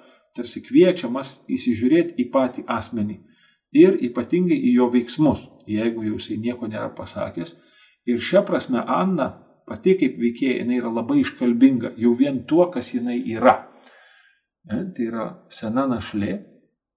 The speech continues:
ir jinai yra atsidėjusi tarnavimui,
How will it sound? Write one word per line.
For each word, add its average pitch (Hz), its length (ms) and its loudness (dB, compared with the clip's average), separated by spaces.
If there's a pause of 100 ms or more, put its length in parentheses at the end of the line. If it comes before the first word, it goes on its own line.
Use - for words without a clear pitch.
(560)
ir 113 260 -2
jinai 127 260 -2
yra 135 260 2
atsidėjusi 127 1000 0
tarnavimui, 117 1040 -2